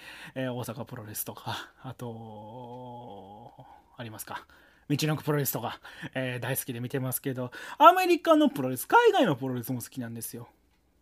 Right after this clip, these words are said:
海外のプロレスやとメキシコのシーエムエルエルとかも見るんですけど、アメリカのね、えー、ダブルダブルイーっていう、アールオーエイチじゃなくてダブルダブルイーの方が好きで、これ知ってる方以外は全くわからないよね。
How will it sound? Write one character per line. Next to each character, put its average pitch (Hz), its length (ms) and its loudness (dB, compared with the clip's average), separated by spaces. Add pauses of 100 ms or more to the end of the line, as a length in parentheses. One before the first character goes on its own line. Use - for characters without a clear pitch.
(120)
海 311 200 6
外 285 180 6
の 247 100 4
プ 233 120 4
ロ 233 80 6
レ 233 100 4
ス 240 640 0
や 240 140 4
と 247 80 4
メ 196 160 0
キ 170 100 4
シ - 100 -2
コ 151 80 0
の 139 60 2
シ - 160 -2
ー 135 120 2
エ - 20 0
ム 131 120 0
エ 127 40 0
ル 139 180 2
エ 123 60 0
ル - 100 -12
と 131 100 -6
か 120 140 -12
も 117 100 -10
見 123 120 -2
る 147 100 0
ん 117 60 -8
で 117 100 -10
す - 80 -10
け - 100 -14
ど、 123 80 -10 (360)
ア 185 160 6
メ 175 100 4
リ 147 140 0
カ 139 120 -4
の 131 140 -4
ね、 180 240 -4 (260)
え 123 320 -4
ー、 110 60 -6
ダ 214 100 8
ブ 269 100 4
ル 254 100 2
ダ 233 120 8
ブ 220 120 0
ル 208 100 0
イ 165 200 0
ー 120 40 -6
っ - 20 -20
て - 160 -6
い 110 220 -6
う、 - 80 -14
ア 165 120 6
ー 170 40 8
ル 165 80 4
オ 170 80 8
ー 160 40 6
エ 151 40 6
イ - 20 2
チ 110 120 -8
じ 113 80 -6
ゃ - 20 -8
な 110 60 -10
く - 100 -16
て 120 60 -8
ダ 120 120 -2
ブ 123 120 -2
ル 110 40 -8
ダ 123 120 0
ブ 123 120 -2
ル 117 80 -4
イ 113 100 -4
ー - 20 -6
の 113 80 -8
方 117 80 -8
が 117 100 -10
好 - 80 -10
き 120 120 -10
で、 123 120 -8
こ 175 100 2
れ 175 120 0
知 - 160 0
っ - 20 -2
て - 220 0
る 262 180 0
方 254 380 2
以 214 100 0
外 208 160 4
は 127 140 -6 (240)
全 269 100 4
く 269 80 2
わ 269 100 8
か 285 120 2
ら 277 80 2
な 269 100 0
い - 20 -6
よ 127 60 -8
ね。 156 140 -4